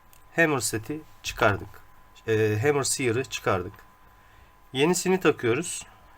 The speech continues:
Yenisini takarken, e, normalde on yedi ve on dokuzlarda şuradaki parça olmadığı için hammer kitlemeyecektir. Elinizde bastırmanız gerekir. Ama bizim elimizde bu parça olduğu için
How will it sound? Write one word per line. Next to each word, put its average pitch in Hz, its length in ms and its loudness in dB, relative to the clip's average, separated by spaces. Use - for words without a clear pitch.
Yenisini 170 520 2
takarken, 180 640 6
e, - 60 -10
normalde 170 760 10
on 170 240 6
yedi 170 300 6
ve 165 100 6
on 180 260 4
dokuzlarda 139 840 4
şuradaki - 680 0
parça 143 500 4
olmadığı 165 460 2
için 175 440 -4
hammer 170 260 2
kitlemeyecektir. 117 880 0
Elinizde 143 460 0
bastırmanız 135 600 0
gerekir. 92 420 -2
Ama 123 240 0
bizim 165 200 0
elimizde 127 500 2
bu 107 60 -8
parça 143 360 6
olduğu 156 340 2
için 135 280 -4